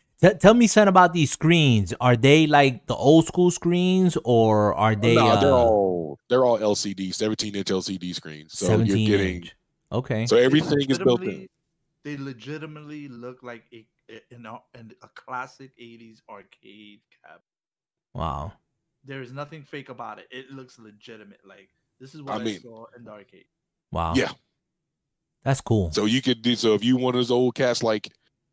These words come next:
Speaker 2: Henyo, Henyo might get kinda happy, like, "I wanna get me a couple," and build your own arcade in your own house for no reason.
Speaker 1: Mm.
Speaker 3: This was nice. I'm, I'm looking at it right now online.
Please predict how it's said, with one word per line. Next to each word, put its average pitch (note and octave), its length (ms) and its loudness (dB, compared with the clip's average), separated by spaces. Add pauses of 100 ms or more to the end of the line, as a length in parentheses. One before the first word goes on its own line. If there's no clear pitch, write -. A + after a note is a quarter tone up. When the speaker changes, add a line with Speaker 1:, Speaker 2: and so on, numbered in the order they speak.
(320)
Speaker 2:
Henyo, A#2+ 400 0
Henyo A#2+ 240 -2
might A2 320 -4
get A2+ 200 0 (120)
kinda A2+ 220 -4
happy, G#2 260 -2
like, F#2+ 180 -2
"I G2+ 60 -2
wanna G2+ 220 -6
get G#2 180 -4
me G2+ 100 -6
a F2+ 40 -2
couple," G2+ 260 -2
and G2 120 -10
build G#2+ 200 2
your G#2+ 100 -4
own G#2+ 300 -2
arcade G2+ 520 -4
in F#2+ 80 -14
your F#2+ 100 -12
own G2 200 -12
house F#2 300 -4
for - 140 -12
no F#2+ 320 -8
reason. E2+ 400 -8 (240)
Speaker 1:
Mm. F2+ 300 -4 (1080)
Speaker 3:
This - 140 -20
was G2 120 -20
nice. F#2+ 120 -20 (160)
I'm, A2+ 200 -20
I'm B2+ 160 -18
looking D#3 260 -20
at C3+ 120 -16
it B2+ 60 -18
right A#2+ 180 -18
now G#2 140 -20
online. G2+ 180 -20